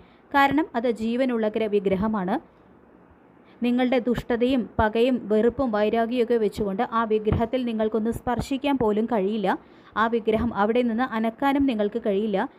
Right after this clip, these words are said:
പിന്നെ നീ എന്തിന് ഇങ്ങനെ ഒരു ഈ അർദ്ധരാത്രി കഴിഞ്ഞ സമയത്ത് ആ, ആ വിഗ്രഹം എടുക്കാൻ നോക്കിയത്?" എന്നെല്ലാം മഹാലക്ഷ്മി ചോദിക്കുമ്പോൾ ഉത്തരം മുട്ടിപ്പോകുന്നുണ്ട് കേട്ടോ ദുർഗയ്ക്കും കരുണയ്ക്കും ഉണ്ണിക്കും. അവരിങ്ങനെ ഞെട്ടലോടുകൂടി നിൽക്കുകയാണ്.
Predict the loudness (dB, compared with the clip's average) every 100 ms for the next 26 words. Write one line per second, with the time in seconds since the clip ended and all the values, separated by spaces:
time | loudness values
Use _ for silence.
0 | _ -6 -2 0 2 2 2 2 2 4
1 | 2 2 -2 -2 0 4 4 4 0 -2
2 | 0 0 -2 0 0 0 2 0 0 -2
3 | -2 -4 -2 -2 -2 -4 -18 -6 0 2
4 | 2 2 0 2 2 0 0 0 0 -2
5 | -4 -4 0 2 2 0 0 0 0 -4
6 | -8 -6 0 0 0 -2 -2 0 2 0
7 | 0 -4 0 -2 -2 -12 -8 -6 -2 2
8 | 4 2 0 0 0 0 0 0 0 2
9 | 0 0 0 0 -2 -2 -4 0 -2 0
10 | -4 -4 -4 -4 -6 -6 -6 -4 -2 -2
11 | -4 -4 -4 -4 -2 0 0 0 0 0
12 | -2 -4 -2 -2